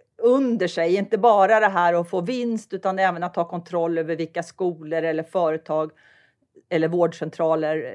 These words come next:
eller nätläkare som etablerar sig. Att,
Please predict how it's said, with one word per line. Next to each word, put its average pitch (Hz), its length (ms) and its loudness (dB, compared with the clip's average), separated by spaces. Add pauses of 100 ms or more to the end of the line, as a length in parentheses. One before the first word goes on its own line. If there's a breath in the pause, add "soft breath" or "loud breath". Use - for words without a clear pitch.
(160)
eller 160 520 0 (200)
nätläkare 170 760 -2
som 185 140 -8
etablerar 196 640 0
sig. - 320 -12
Att, - 260 -16